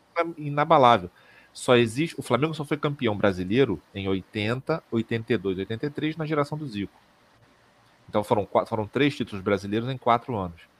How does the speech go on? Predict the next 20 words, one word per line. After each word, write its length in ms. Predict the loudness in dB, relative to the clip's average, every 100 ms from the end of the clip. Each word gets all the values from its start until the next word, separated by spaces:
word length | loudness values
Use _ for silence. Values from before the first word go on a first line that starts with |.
| _ _ _ -10
O 60 | 2
Flamengo 280 | 2 2
tá 100 | 0
indo 80 | 0
pro 120 | 0
terceiro 560 | -4 -4 -2 0 2 0
ano 140 | 0
com 200 | -4 -8
chances 380 | -4 -4 -2 -4
reais 420 | 2 6 6 6
de 60 | 2
conquistar 280 | -6 -4 -4
um 40 |
tricampeonato 600 | -4 -2 -2 0 -2 -2
que 60 | -4
só 80 | -6
viu 140 | -6
São 220 | -4 -2
Paulo 180 | 0 -2
acontecer 500 | -2 -6 -4 -4